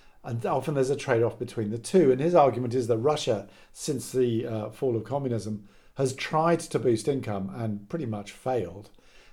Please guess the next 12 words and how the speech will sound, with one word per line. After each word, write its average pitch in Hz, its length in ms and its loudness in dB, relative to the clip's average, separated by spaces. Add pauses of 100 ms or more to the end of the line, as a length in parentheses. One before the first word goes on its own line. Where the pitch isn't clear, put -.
And 120 120 -4
that 127 260 0
what 147 220 8
if 190 140 4
we 156 140 0
think 127 320 -2
that 117 100 0
what 113 240 0
Putin 143 320 -4
is 110 140 -2
doing 110 260 0
now 110 380 -6